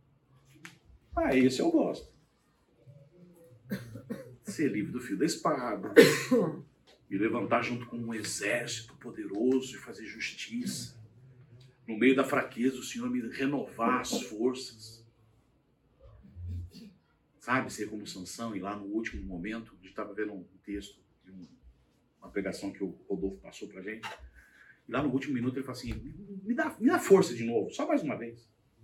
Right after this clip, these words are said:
Só mais uma vez. Pra eles verem que Dagon não é nada. E entenderem quem que é o verdadeiro Deus."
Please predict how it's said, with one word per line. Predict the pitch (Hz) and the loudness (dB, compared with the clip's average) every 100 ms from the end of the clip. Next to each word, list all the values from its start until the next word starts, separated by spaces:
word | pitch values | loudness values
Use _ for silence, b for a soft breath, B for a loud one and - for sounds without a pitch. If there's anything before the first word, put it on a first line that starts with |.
| - _ _ _ _ _ | -20 _ _ _ _ _
Só | - 247 | -2 0
mais | 240 175 | 0 -2
uma | 139 | -4
vez. | 110 101 - - - - _ _ _ _ _ _ _ - | -6 -12 -18 -20 -18 -18 _ _ _ _ _ _ _ 2
Pra | 131 | 4
eles | 135 127 | 4 2
verem | 98 127 127 | 2 2 2
que | 123 | -2
Dagon | 117 107 92 107 120 | 0 0 0 -2 -2
não | 127 | -2
é | 101 | -4
nada. | 92 92 87 - _ - _ _ _ | -6 -6 -10 -20 _ -20 _ _ _
E | 110 | -8
entenderem | 117 104 101 110 | -8 -6 -6 -6
quem | - 117 113 | -6 -10 -8
que | |
é | 107 | -10
o | 101 | -10
verdadeiro | 98 92 90 90 | -12 -14 -14 -20
Deus." | - _ - - | -20 _ -20 -20